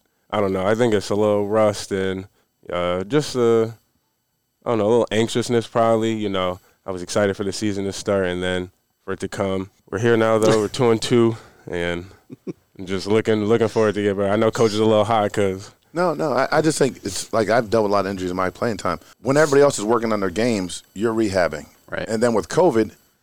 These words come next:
Speaker 2: you can work on your game all you want, one-on-one or, or with an instructor. But the only way you're gonna get better is playing in reps of a game with five-on-five, the speed of a
Speaker 1: Mm-hmm.
Speaker 2: temp-, tempo of a game,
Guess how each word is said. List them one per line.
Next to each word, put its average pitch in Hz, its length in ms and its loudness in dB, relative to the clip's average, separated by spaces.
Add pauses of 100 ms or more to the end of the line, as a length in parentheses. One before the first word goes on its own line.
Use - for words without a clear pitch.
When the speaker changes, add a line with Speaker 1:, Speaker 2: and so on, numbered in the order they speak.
(120)
Speaker 2:
you 131 120 -6
can 147 140 -2
work 131 160 2
on 117 100 2
your 107 80 -4
game 110 180 0
all 104 100 4
you 92 100 0
want, 107 220 0
one-on-one 92 640 0
or, 90 220 -2
or 101 160 0
with 92 140 -4
an 87 60 -8
instructor. 120 520 -2 (460)
But 117 140 0
the - 40 -4
only 147 140 2
way 135 100 2
you're 107 100 0
gonna 101 60 -4
get 80 180 -4
better 92 220 2
is 78 80 -4
playing 98 240 -4
in 82 140 -6
reps 90 260 0
of 73 80 -6
a 80 60 -8
game 87 340 -4
with 82 140 -8
five-on-five, 92 880 0
the 85 60 -8
speed 104 280 -6
of 90 100 -4
a 85 40 -6
Speaker 1:
Mm-hmm. 92 80 -6
Speaker 2:
temp-, - 180 -8
tempo 101 240 -2
of 90 80 -4
a 87 40 -10
game, 98 280 -6